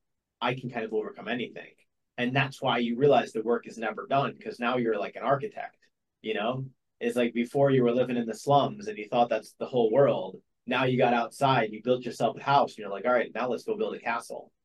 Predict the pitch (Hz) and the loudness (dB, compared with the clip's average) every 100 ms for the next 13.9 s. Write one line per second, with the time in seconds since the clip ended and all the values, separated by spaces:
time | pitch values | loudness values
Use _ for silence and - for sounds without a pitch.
0 | _ _ _ - _ - 113 110 110 107 | _ _ _ -20 _ -6 -4 -4 -4 -2
1 | 107 104 98 101 - _ _ _ _ _ | -2 -4 -8 -16 -20 _ _ _ _ _
2 | _ _ _ _ - 139 - 170 160 147 | _ _ _ _ -12 -8 2 4 6 6
3 | 143 147 143 135 135 - 143 135 170 185 | 6 2 4 2 0 -4 -4 0 0 0
4 | 165 139 135 123 110 123 117 104 101 110 | 0 0 0 0 0 -2 -2 -4 -6 -6
5 | 110 113 123 123 120 107 101 101 - _ | -6 -2 -2 2 0 0 -2 -8 -10 _
6 | _ _ _ _ - 120 117 110 107 - | _ _ _ _ -6 -2 0 0 -6 -4
7 | 131 131 123 123 117 113 110 - _ _ | -4 -2 -2 0 0 0 -4 -12 _ _
8 | _ _ _ _ _ _ _ 143 135 131 | _ _ _ _ _ _ _ 6 8 6
9 | - 123 120 120 113 117 120 113 104 110 | 2 0 2 0 -2 -4 -4 -4 -4 -8
10 | 104 117 117 117 107 107 110 110 98 - | -8 -6 -4 -2 -2 0 -2 -2 -4 -4
11 | - 104 107 104 95 - 104 92 95 95 | -4 -4 -2 -6 -8 -10 -8 -8 -8 -12
12 | _ - 123 120 110 113 110 - 117 104 | _ -4 0 0 0 -2 -6 -6 -6 -4
13 | 107 107 101 - - 135 135 - | -4 -6 -10 -12 -10 -4 -2 -2